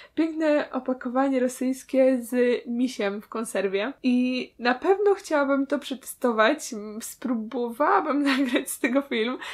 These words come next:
Dajcie znać po prostu w komentarzu, czy by się wam spodobała taka opcja, żebym nagrywała test, y,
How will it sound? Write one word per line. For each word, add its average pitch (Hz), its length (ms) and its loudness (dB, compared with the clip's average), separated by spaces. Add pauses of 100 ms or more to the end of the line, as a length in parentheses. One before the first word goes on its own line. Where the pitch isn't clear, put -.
(140)
Dajcie 349 340 2
znać 277 240 -2
po 220 100 0
prostu 247 300 -4
w - 40 -12
komentarzu, 247 580 -2
czy 233 140 -4
by 226 380 -2
się 233 220 -2
wam 226 240 -2
spodobała 240 520 0
taka - 280 -2
opcja, 226 340 -2
żebym 220 300 -8
nagrywała 240 520 0
test, - 560 -4 (100)
y, 214 280 0